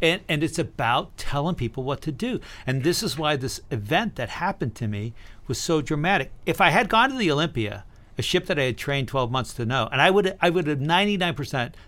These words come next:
known what to do, but in the one percent where I didn't, I would have said, "Oh, my problem is I gotta give better orders." The problem is not giving better orders. Your,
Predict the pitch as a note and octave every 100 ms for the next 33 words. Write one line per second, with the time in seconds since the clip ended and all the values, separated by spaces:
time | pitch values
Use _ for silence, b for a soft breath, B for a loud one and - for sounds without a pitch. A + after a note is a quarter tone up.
0 | - B2+ C3+ C#3 C3+ B2+ - B2 A2+ A2+
1 | G#2+ B B B2 - - E3 D3 C#3 G#3
2 | - - E3+ D3+ A#2+ A2 F#2+ C3 F3 G3
3 | C#3+ C3+ B2 - B2+ A#2+ G#2+ b b b
4 | b - - F3+ F3+ F3+ C#3+ C3+ B2 D#3+
5 | E3 D3+ C3+ G#2+ D3 C#3+ C#3+ A#2 B2 G2+
6 | A#2 G#2+ A2+ A#2 F#2+ - - A#2+ - D3+
7 | F#3 E3 G#2+ C#3+ D3 D3 A#2+ A#2 A2 A#2
8 | C#3+ G2+ F#2+ B B B B A#2+ A2